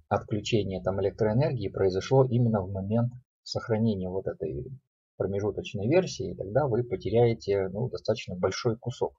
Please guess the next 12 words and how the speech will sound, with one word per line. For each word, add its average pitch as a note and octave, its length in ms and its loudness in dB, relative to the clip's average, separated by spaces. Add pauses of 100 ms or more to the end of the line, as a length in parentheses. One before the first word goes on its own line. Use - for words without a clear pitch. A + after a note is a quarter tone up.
(400)
Поэтому D#3+ 600 8 (400)
желательно A#2+ 840 6 (460)
постоянно D3 800 6 (340)
во G#2 100 4
время A2 320 2
работы G#2+ 400 4
над G2+ 220 2
документом A#2+ 600 0
сохраняться. - 760 2 (140)
Я A#2+ 180 4
думаю, C3+ 280 8
что A#2 380 6